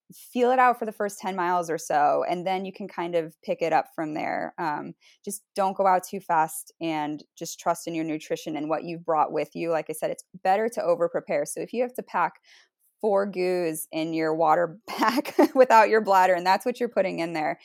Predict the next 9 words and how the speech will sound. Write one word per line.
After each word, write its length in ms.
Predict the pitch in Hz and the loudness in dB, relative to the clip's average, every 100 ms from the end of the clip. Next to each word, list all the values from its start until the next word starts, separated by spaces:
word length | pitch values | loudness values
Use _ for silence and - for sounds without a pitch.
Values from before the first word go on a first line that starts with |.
| - _ | -20 _
just 220 | 269 - | 2 2
to 100 | - | 0
feel 280 | 294 285 254 | -2 2 2
confident 640 | - 202 202 - 170 165 | 2 0 0 0 -2 -2
and 120 | 170 175 | -4 -4
give 180 | 190 | -4
yourself 420 | 202 208 196 175 175 | -4 -4 0 0 0
some 220 | - 170 | -6 -6
reassurance 720 | 165 180 170 170 160 151 - | -4 -4 -2 -4 -4 -6 -10